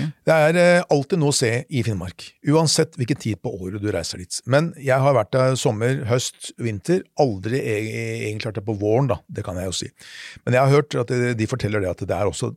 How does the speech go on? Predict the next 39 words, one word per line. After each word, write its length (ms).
fascinerende 560
da. 160
Og, 240
og 80
når 140
vi 100
først 240
snakker 320
om, 140
eh, 120
Tom 340
og 160
villmarksopplevelsen, 960
så 140
er 60
jeg 80
også 100
blitt 140
kjent 280
med 140
en 80
fyr 320
som 140
heter 260
Jan 320
Larsen, 400
nevnte 240
han 160
også 160
i 80
stad. 240
Jeg 80
ble 160
kjent 140
med 100
han 80
i 80
tjue 160
fjorten. 400